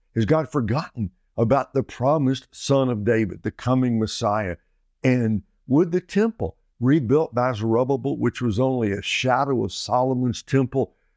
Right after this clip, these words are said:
would that temple ever be glorious again? Yes, it would be. The answer to all the questions is yes. And what's going on here in First and Second Chronicles is a reminder from the past.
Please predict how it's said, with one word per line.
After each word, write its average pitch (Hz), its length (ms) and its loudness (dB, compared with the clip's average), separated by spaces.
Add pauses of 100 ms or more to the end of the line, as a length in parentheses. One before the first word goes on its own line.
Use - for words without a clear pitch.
(120)
would 120 180 2
that 139 200 0
temple 147 460 -2
ever 131 220 2
be 113 160 2
glorious 123 800 -2
again? 107 320 -2 (260)
Yes, 127 320 2
it 190 160 0
would 165 300 0
be. - 260 -14
The 123 140 2
answer 139 340 0
to 98 80 0
all 147 280 2
the 123 100 -2
questions 113 640 -4
is 110 180 -4
yes. 107 440 0 (100)
And 131 140 0
what's - 260 -2 (380)
going 185 260 2
on 147 160 0
here 127 180 0
in 107 80 0
First 147 300 -4
and 104 140 -4
Second 98 300 -2
Chronicles 123 580 -2 (280)
is 123 280 2
a 123 80 4
reminder 123 800 0 (220)
from 127 260 2
the 139 80 0
past. 87 500 -4